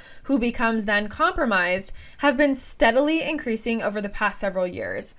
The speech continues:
In two thousand nineteen, Symantec reported a sharper increase of seventy-eight percent.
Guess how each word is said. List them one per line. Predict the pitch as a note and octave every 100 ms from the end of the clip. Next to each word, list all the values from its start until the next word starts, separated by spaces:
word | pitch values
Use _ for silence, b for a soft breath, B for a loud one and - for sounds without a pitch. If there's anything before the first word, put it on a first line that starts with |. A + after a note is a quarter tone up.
| b b b -
In | C#4
two | B3 C#4 C#4
thousand | E4 G4+ G#4
nineteen, | G4+ G4 B3 D4 D4
Symantec | - C4 A#3 A#3 A#3+ D#4+ F#4
reported | F#4+ - G#3+ A3+ -
a |
sharper | A3 - F#3+ G3 C#4+ D4
increase | G#3+ A3 A#3+ A3+
of | - G3
seventy-eight | - - G#3 G3+ A#3 C#4 - - F#3+ - -
percent. | G#3+ G3 F3 D3 - -